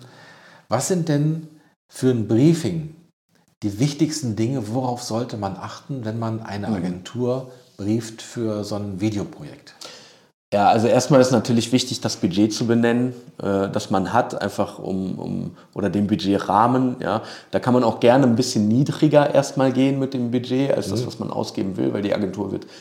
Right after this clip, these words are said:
Speaker 2: sehr wahrscheinlich ein bisschen drüber liegen, äh, nachher. Und, äh, dann ist es einfach, äh, wichtig, sehr, also so konkret wie möglich zu werden in seinem Briefing.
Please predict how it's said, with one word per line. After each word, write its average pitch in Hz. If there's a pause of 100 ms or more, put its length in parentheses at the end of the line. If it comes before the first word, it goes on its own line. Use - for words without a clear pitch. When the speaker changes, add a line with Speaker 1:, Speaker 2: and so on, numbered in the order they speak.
(100)
Speaker 2:
sehr 117
wahrscheinlich 113
ein 104
bisschen 113
drüber 127
liegen, 131 (380)
äh, 117
nachher. 117 (480)
Und, 104
äh, 98
dann 110
ist 110
es -
einfach, -
äh, 98
wichtig, 110
sehr, 120
also 117
so 123
konkret 156
wie -
möglich 123
zu 87
werden 78
in 78
seinem 78
Briefing. -